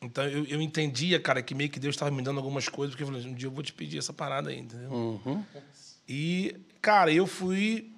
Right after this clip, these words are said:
Speaker 1: aí eu, eu sou formado em teologia, me formei em teologia muito cedo. Quando eu,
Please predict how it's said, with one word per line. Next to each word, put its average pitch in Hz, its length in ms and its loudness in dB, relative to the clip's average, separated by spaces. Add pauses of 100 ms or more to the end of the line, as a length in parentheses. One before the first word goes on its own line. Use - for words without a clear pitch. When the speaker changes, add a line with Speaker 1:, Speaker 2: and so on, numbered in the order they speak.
(560)
Speaker 1:
aí 160 160 6
eu, 170 120 2
eu 151 80 0
sou - 140 0
formado 151 380 2
em - 40 -8
teologia, 160 560 4
me 147 100 0
formei 139 260 -2
em 139 40 -12
teologia 131 400 0
muito 139 280 -2
cedo. 156 680 4 (560)
Quando 170 400 6
eu, 165 220 6